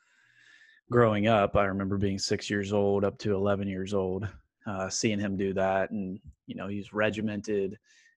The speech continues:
with his diet and protein shakes and doing all of that.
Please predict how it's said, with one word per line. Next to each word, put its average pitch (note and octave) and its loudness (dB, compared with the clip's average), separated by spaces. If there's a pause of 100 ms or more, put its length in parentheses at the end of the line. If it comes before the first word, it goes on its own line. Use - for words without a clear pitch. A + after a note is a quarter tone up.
with G2+ -8
his G2 -14
diet G2 0
and G2+ -8
protein G2 -8
shakes F#2+ -6
and G2 -8
doing G2 -4
all F#2+ -6
of F#2+ -6
that. F#2 -4